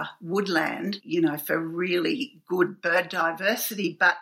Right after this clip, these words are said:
these, this beautiful heathland hill, when it's a good day, you know, you have the chance of really, really special bird experience out there. And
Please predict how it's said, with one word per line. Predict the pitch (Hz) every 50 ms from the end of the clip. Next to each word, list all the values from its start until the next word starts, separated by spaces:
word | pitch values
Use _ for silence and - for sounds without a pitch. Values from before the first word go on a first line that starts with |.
| -
these, | - 233 269 294 294 285 - - - -
this | - 214 277 294 294 -
beautiful | - - 262 277 311 359 359 330 339 - 262 220 202
heathland | - - 277 269 247 233 - - 220 214 202 202 - 165 -
hill, | - - - 226 226 208 175 170 175 - - -
when | 208 226 262 320 359
it's | 330 320 - -
a | 254
good | 202 - 269 269 220 180
day, | - 214 202 196 202 196 165 143 - - - - -
you | - 208 196
know, | 180 165
you | 160 202 208
have | - 254 254 226 247
the | 247
chance | - _ - - - 214 220 220 180 170 156 - -
of | 180 170 180
really, | 185 196 214 220 220 214 202 190
really | 170 - - 156 151 160
special | 160 - - - - 180 165 - - 208 165 156
bird | - 156 151 160 175
experience | 190 - - - - - - 175 165 160 160 143 139 147 147 - -
out | 156 156 156 - - -
there. | 175 151 127 127 - -
And | - 185 180 180 180 -